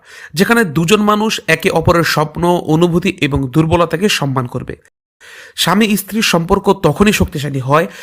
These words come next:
যখন তারা একে অপরকে বদলাতে নয়, বরং বুঝতে শেখে। জীবনের প্রতিটি মুহূর্তে ভুল বোঝাবুঝি নয়, বরং ধৈর্য এবং সংলাপই হয়ে ওঠে সম্পর্ক টিকিয়ে রাখার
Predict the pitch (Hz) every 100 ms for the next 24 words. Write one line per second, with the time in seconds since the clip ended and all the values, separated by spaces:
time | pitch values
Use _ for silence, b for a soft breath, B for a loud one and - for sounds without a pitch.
0 | B - 160 208 208 196 190 170 160 190
1 | 185 196 202 160 151 135 143 135 127 73
2 | B B B 147 185 160 143 - 135 131
3 | 131 131 _ B B B 143 196 233 240
4 | 202 240 240 190 180 185 160 160 127 190
5 | 160 151 143 135 127 - - B B B
6 | 143 143 135 147 175 214 214 151 143 131
7 | 156 180 190 202 151 151 143 143 185 -
8 | 151 147 - 160 156 - 156 135 165